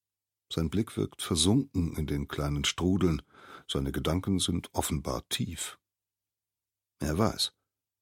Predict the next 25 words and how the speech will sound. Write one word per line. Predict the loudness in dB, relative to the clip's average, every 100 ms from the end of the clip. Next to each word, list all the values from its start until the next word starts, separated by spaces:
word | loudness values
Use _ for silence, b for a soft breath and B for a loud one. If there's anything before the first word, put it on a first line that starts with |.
| _ B B B
wenn | 2 4 4
er | 2
dieses | 2 0 0 0
Gewässer | -2 0 2 0
überquert, | 0 0 0 2 4 4 0
wird | 0 2
nichts | 2 2 -2 0
mehr | 2 2 2
so | 0 2 2
sein, | 2 2 0 0
wie | 0
es | -2 -2
einmal | -2 0 0 0
war. | -2 -4 -10 _ _ _ 4
Wenn | 4 4
er | 2 0 0
diesen | -2 0 2 2 0
Schritt | 0 0 -2 -2
geht, | 0 0 -2 -12 _ _ _ _ _ _ 2
dann | 4 4
würde | 4 4 2 0
alles | 2 2 4 2
mit | 2 0 0
Waffengewalt | 0 2 0 -2 -4 0 -2 -2
ausgetragen. | -2 -2 -2 -4 -2 -2 -2